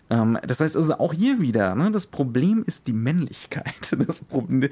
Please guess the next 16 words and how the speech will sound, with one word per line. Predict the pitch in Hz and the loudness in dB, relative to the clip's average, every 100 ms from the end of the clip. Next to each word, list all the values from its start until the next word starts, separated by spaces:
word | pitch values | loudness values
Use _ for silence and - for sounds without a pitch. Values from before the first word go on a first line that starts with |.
| - - - | -4 -12 -6
die | 160 | -4
Pro-, | - - | -4 -6
die | - | -6
Frauen | - 131 226 254 | -4 0 2 4
sind | 185 | 4
nicht | 190 127 | 2 -2
das | - | -6
Problem, | - 104 131 120 160 | -8 -6 -2 -2 -2
sondern | 110 107 120 117 | -2 0 0 0
das | 117 | -4
Problem | - 113 123 165 185 | -4 -6 -2 -2 -2
ist | 143 - | -4 -6
diese, | 151 139 135 | -4 -2 -4
diese, | 139 139 117 120 131 | -6 -6 -4 -4 -6
diese | 123 127 127 | -8 -6 -4
kaputte | - - - 180 143 | -6 -6 -4 -2 -2